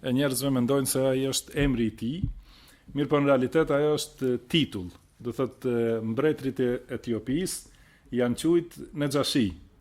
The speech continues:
do thot, e, në atë kohë, ose si e quajnë këta në gju-, në latinisht, Negus, do më thënë, mundi me gjetë, e,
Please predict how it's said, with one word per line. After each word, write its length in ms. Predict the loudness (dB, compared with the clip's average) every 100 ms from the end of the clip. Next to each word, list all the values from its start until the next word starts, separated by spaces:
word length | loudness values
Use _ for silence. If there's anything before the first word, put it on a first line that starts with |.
| _
do 80 | -10 -6
thot, 280 | -6 -6
e, 120 | -4 -2
në 120 | -4
atë 120 | -4
kohë, 340 | -4 -4 -6 -18 -4 0
ose 240 | 4 6 6
si 160 | 4 2
e 80 | 2
quajnë 240 | 2 2
këta 180 | 2 2 2 2 0 -4 -14 -20 -20 -20 _ -2
në 160 | 0 2
gju-, 160 | 0
në 520 | -2 -2 0 0 0 0
latinisht, 600 | 2 2 2 0 -4 -2
Negus, 520 | 2 2 2 2 0 -6 -12 _
do 80 | -10
më 120 | -4
thënë, 160 | -2 0
mundi 200 | 0 0
me 180 | -2 -4 -4
gjetë, 400 | -2 -4 -6 -20 -20 -20 -20 -20 _ -4
e, 200 | 0